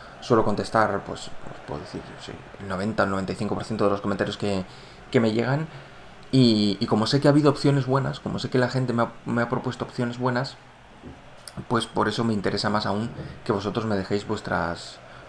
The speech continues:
vuestras opiniones en, en los comentarios. Así que, bueno, un poco es eso. No sé si me dejo algo en el tintero. Bueno, explicaros, estaréis viendo más o menos el final de,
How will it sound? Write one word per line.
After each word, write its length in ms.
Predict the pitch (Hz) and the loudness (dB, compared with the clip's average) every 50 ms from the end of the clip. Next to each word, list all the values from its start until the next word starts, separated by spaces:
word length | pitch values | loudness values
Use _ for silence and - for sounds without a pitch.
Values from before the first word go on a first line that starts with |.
| - - | -16 -10
vuestras 320 | - 117 107 - 120 101 110 | -8 -6 -4 -2 -2 -2 -2
opiniones 460 | 101 - 92 92 95 101 113 113 - | -4 -2 -2 0 0 0 0 0 -2
en, 340 | 113 98 95 92 90 87 - - - - - - | -2 -2 -2 -2 -2 -4 -6 -8 -10 -12 -8 -6
en 100 | - 101 | -4 -4
los 100 | 98 95 | -4 -2
comentarios. 600 | - 92 95 92 90 113 104 92 - - - - - - - - - - - - - - - - - - - - - - - - - - - - | -2 -2 -2 2 4 4 4 2 0 -4 -8 -12 -14 -16 -16 -16 -16 -16 -16 -16 -16 -16 -18 -18 -18 -18 -18 -18 -20 -20 -20 -20 -20 -18 -4 0
Así 300 | - 127 123 - - 127 | 2 2 2 2 0 -2
que, 800 | - - 127 123 123 120 120 117 117 117 117 113 113 113 113 113 113 | 4 6 8 8 8 6 6 4 4 4 4 2 2 2 0 0 2
bueno, 260 | 139 160 160 170 180 180 - - - - | 2 2 4 2 0 -2 -4 -10 -6 -2
un 160 | 135 127 139 139 | 2 2 2 2
poco 180 | - 160 151 | 4 2 2
es 100 | 143 139 | 4 2
eso. 160 | 147 135 131 | 2 0 2
No 100 | 120 113 | 0 0
sé 120 | 127 131 151 | 0 -2 -2
si 100 | 147 165 | -2 -2
me 120 | 160 156 | 0 0
dejo 420 | 143 139 131 - 131 123 120 120 117 113 110 110 104 101 101 98 101 104 107 - - - - - - | 0 0 0 0 0 2 2 2 0 0 -2 -2 -2 -2 -2 -4 -6 -8 -10 -12 -14 -16 -14 0 4
algo 300 | 123 123 127 123 120 110 | 6 6 6 6 4 2
en 60 | 107 | 2
el 120 | 104 101 | 0 0
tintero. 360 | - 107 104 - 135 131 131 131 - - - | 0 -2 0 2 4 2 2 2 -2 -4 4
Bueno, 220 | 131 139 135 - 120 - | 6 6 6 6 4 0
explicaros, 500 | 113 - - 113 110 131 127 139 139 123 | -4 -4 -4 2 4 4 4 4 2 0
estaréis 320 | - - - 110 110 110 | -2 -4 -4 -4 -2 -2
viendo 380 | 123 123 123 120 123 117 113 107 110 110 - - - - - - - - - - - 101 | 0 0 2 2 2 2 2 0 -2 -6 -10 -14 -18 -18 -16 -14 -14 -14 -12 -10 -6 -4
más 320 | 101 101 101 104 113 - | -2 2 4 4 4 4
o 40 | 110 | 2
menos 400 | 104 110 107 107 104 101 - - | 2 2 2 2 0 0 0 -2
el 180 | 78 85 85 - | -4 -4 -4 -4
final 340 | - 98 98 98 98 98 98 | -2 0 2 2 2 2 2
de, 420 | 98 95 95 92 92 92 90 90 | 2 2 2 0 0 -2 -4 -6